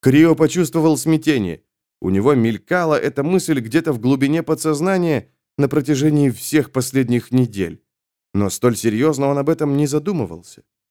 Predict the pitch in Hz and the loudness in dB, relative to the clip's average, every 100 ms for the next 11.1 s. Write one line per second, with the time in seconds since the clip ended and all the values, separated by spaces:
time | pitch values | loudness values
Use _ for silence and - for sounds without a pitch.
0 | _ _ _ _ _ _ _ _ _ _ | _ _ _ _ _ _ _ _ _ _
1 | _ _ _ _ - - - 170 170 185 | _ _ _ _ -20 -10 -4 4 4 6
2 | 196 175 196 - 175 208 208 139 104 90 | 4 4 0 2 2 4 4 2 -2 -8
3 | - _ _ _ _ _ - 95 101 101 | -18 _ _ _ _ _ -8 -4 0 2
4 | 104 135 196 190 185 180 180 160 160 196 | 2 4 2 2 0 0 0 0 2 0
5 | 185 - - - 220 139 - 95 101 95 | 0 -4 -6 -8 -8 -8 -8 -2 -2 -2
6 | - 190 175 180 170 147 165 156 147 147 | -2 -2 0 -2 -4 -2 2 2 4 0
7 | 143 131 143 143 147 104 85 - - - | 0 -2 -2 0 -2 -4 -12 -14 -18 -20
8 | _ _ _ _ _ _ _ - 226 - | _ _ _ _ _ _ _ -2 -2 -2
9 | - 214 208 190 185 165 131 _ _ - | -2 0 4 4 2 -2 -8 _ _ -8
10 | 180 180 - 208 175 170 214 160 95 85 | -4 -4 -2 -2 0 -2 -4 -6 -10 -16
11 | _ | _